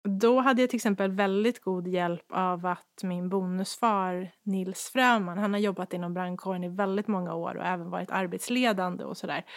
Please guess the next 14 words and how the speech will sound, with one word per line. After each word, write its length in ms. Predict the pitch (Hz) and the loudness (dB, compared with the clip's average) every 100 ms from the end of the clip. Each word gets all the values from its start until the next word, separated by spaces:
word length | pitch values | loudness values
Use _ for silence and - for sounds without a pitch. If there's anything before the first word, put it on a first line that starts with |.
| - - | -16 -16
Så 120 | - 214 | -2 0
jag 140 | 202 | 2
kunde 240 | - 214 | 2 4
ju 120 | 202 185 | 4 2
peppra 440 | - - - 233 | 0 -2 2 4
honom 480 | 220 190 175 165 - | 4 2 0 -6 -6
med 380 | 180 185 160 - | -4 -4 -4 -4
frågor 680 | 208 185 175 175 175 170 - | 0 0 0 -4 -4 -4 -4
och 260 | - 190 - _ - - - - - | -4 -4 -6 _ -20 -20 -20 -8 2
även 320 | 208 190 202 | 2 4 2
av 120 | 233 | 4
den 240 | 233 214 | 4 4
mer, 440 | 185 175 170 165 170 | 2 0 -2 -4 -2
eh, 340 | 175 175 175 | -2 -2 -4